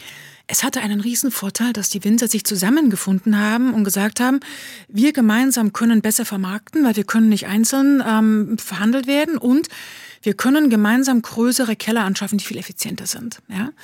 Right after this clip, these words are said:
Das war der Grund, warum es sie gibt. Und das ist ja eigentlich auch die Wiege hier im, im Süden. Ähm,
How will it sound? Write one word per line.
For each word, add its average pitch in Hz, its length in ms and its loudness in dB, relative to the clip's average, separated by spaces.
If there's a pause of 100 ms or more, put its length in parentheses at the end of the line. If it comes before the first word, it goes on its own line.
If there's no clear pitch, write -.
(360)
Das 233 160 0
war 254 80 -2
der 240 140 -2
Grund, 226 380 2
warum 220 260 2
es 220 140 2
sie 208 100 -4
gibt. - 320 -10
Und 208 160 0
das 208 120 0
ist 220 120 -2
ja 208 80 -4
eigentlich 214 180 -2
auch - 80 -12
die 196 140 -2
Wiege 226 240 2
hier 185 200 -4
im, 175 180 -2
im 185 200 0
Süden. 175 360 -2 (540)
Ähm, 208 480 2